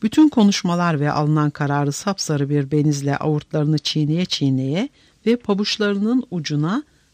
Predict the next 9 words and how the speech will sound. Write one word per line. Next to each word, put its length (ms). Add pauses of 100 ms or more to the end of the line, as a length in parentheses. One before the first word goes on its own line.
(100)
diktiği 640
gözlerini 800 (120)
bir 120
kere 260
olsun 360
kıpırdatmadan 920
dinleyen 420
Kel 260
Hacı, 400